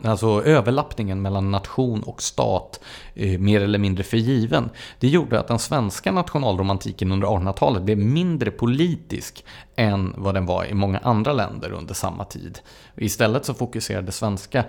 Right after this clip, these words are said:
eh, nationalromantiker i konst och litteratur och så vidare på eh, naturromantik och, eh, att faktiskt också försöka lyfta fram de här regionala särdragen som andra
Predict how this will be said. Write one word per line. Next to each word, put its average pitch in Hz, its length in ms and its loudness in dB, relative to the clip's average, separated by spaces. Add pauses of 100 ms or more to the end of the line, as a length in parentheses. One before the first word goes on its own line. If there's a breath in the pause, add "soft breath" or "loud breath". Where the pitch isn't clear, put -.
(300 loud breath)
eh, 90 220 0
nationalromantiker 95 1120 2
i 92 40 0
konst 98 440 -4
och 95 60 0
litteratur 92 560 -2
och 92 80 -6
så 104 100 -6
vidare 92 420 -2
på 90 640 0 (440 soft breath)
eh, 82 220 -6
naturromantik 101 1400 2
och, 92 140 -6 (300 loud breath)
eh, 82 400 -2 (360)
att - 180 -6 (120)
faktiskt - 600 -6
också 165 340 -4
försöka 131 260 0
lyfta 143 340 -2
fram 170 420 0
de 95 160 0
här 92 120 0
regionala 98 680 2
särdragen 95 680 2
som 107 200 -2
andra 107 420 2